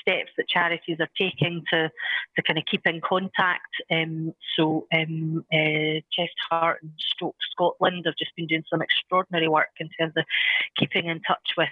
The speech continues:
um, with their kind of members who've experienced kind of stroke, um, strokes and so on, just, you know, um, keeping in touch with them digitally and through phone calls and things. And I think generating these stories then shows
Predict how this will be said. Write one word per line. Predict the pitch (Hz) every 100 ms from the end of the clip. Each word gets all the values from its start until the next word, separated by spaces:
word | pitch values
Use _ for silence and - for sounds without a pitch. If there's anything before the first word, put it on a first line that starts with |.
| - - -
um, | 165 165 165 165 165
with | 156 -
their | 160 -
kind | 165
of | 160
members | 165 175 175 165 -
who've | 160
experienced | 151 - 185 175 165 - -
kind | 160
of |
stroke, | - 170 - - - _ - -
um, | 165 165 165 - - - -
strokes | - 196 180 -
and | 180 160
so | 185 175
on, | 170
just, | 170 - - _
you | 185
know, | 165 165 165 160 -
um, | 160 160 160 - _ _ _ -
keeping | 190 175
in | 165
touch | - -
with | 165
them | 170
digitally | 175 180 170 - 180 175
and | 170
through | 156 -
phone | 190 175
calls | 185 160 165
and | 160
things. | 151 147 156 -
And | 170
I | 170
think | 196 160 - - - - _ _ _ -
generating | 165 196 202 202 185 - 185
these | 170 165 -
stories | 185 190 170 151
then | 170 165
shows | - 185 180